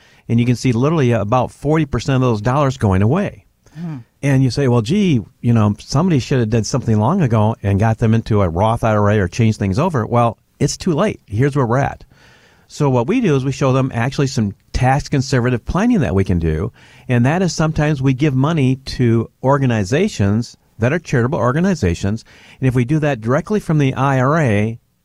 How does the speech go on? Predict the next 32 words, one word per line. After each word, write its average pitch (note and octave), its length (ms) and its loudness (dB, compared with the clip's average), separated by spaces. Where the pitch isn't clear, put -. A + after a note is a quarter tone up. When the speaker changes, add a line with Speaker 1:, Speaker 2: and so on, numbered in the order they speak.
Speaker 1:
going A#2+ 240 0
from A2+ 160 -2
the G2+ 100 0
I C#3 200 0
R C#3+ 160 0
A A#2 320 0
to F#3 280 0
the C3+ 160 0
organization, B2 800 0
it G2+ 140 -2
doesn't B2 200 0
go B2 100 2
through B2 180 -4
the G2+ 80 -2
person. G#2+ 560 -2
It A2+ 160 -2
counts D#3 320 0
as B2+ 140 0
a B2 40 2
required B2 380 0
minimum A#2+ 240 2
distribution, A#2 800 -2
but B2+ 120 0
it's B2+ 120 -6
not C3 220 0
a C3+ 40 -8
taxable G#2+ 480 -2
event F2+ 240 0
to A2 80 0
them. E3+ 400 -4
Speaker 2:
Oh, A#3 280 -6
okay. F#3+ 420 -12